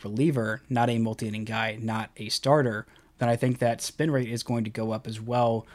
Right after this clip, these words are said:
with the velocity and going to make that slider even more devastating. You wouldn't have to worry too much about the curveball or the changeup. You can still throw those every once in a while. It'd be a, a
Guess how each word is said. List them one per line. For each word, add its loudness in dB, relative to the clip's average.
with 6
the 0
velocity 2
and 0
going -2
to 0
make -2
that -2
slider -2
even 2
more 4
devastating. -2
You -4
wouldn't 2
have -2
to -2
worry 0
too -4
much -2
about -2
the -8
curveball 0
or 0
the -6
changeup. 2
You 0
can 2
still 0
throw 2
those 4
every 0
once 2
in 0
a 2
while. 0
It'd -4
be 4
a, 6
a 0